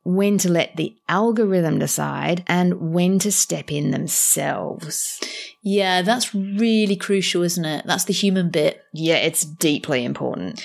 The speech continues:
Speaker 2: What are those appropriate times for A I and what decisions should just be left to humans?
Speaker 1: Exactly.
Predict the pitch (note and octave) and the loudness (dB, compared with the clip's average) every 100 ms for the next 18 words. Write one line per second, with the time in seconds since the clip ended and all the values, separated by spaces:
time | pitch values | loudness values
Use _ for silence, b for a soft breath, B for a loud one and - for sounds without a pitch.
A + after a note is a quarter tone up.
0 | B - F#3+ G#3+ A3+ A#3 A3 G#3+ - G3+ | B -6 0 2 2 4 2 0 0 0
1 | - F#3+ G3 F#3 F3+ F3 - - E3+ E3+ | 0 -6 -4 -2 0 0 0 0 -2 0
2 | F3+ C#4 F#4 - F#3+ F3+ F3+ G3 - - | -2 -2 -2 0 2 4 4 2 0 -6
3 | G3+ - F#3+ F3+ F3 F3 - F#3 F3+ F3 | -2 0 0 -2 -2 -4 -2 -2 -2 -4
4 | F3 F#3 F3 - F3 E3 - - - F3+ | -2 -4 -4 -2 0 0 -4 -8 -4 0
5 | G3 F#3 - - - - F3+ E3 C#3 - | 2 2 0 0 0 0 0 0 0 0
6 | C#3+ C#3 | -2 -2